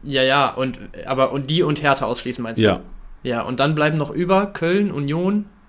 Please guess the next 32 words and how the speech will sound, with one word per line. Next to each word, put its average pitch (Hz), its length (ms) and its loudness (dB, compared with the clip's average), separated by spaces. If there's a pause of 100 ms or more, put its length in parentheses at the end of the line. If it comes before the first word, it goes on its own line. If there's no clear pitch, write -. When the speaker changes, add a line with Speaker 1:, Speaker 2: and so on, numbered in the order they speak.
(120)
Speaker 2:
Köln, 151 300 6
Union, 135 360 4
Hoffenheim. 92 540 -2 (680)
Boah. - 200 -12 (340)
Speaker 1:
Hoffenheim 147 500 0
nicht, 180 300 0
dafür 143 220 0
ist 139 180 -2
die, 151 240 0
obwohl, 165 380 4 (260)
die 165 80 2
haben, 175 140 2
glaub 180 160 2
ich, 175 80 -4
noch 165 100 -4
fast - 360 -6
gar 165 200 2
nicht 190 140 0
unentschieden 143 520 -2
gespielt 110 220 2
Speaker 2:
Ey, 110 240 4
Speaker 1:
diese 120 160 -4
Saison, 180 280 6
Speaker 2:
und 139 60 -2
Speaker 1:
ne? 131 120 -2
Speaker 2:
die - 80 2
haben 131 180 0
in 123 100 0
der 117 200 2
Rückrunde 107 680 2
richtig 113 380 0
reingekackt. 85 640 -6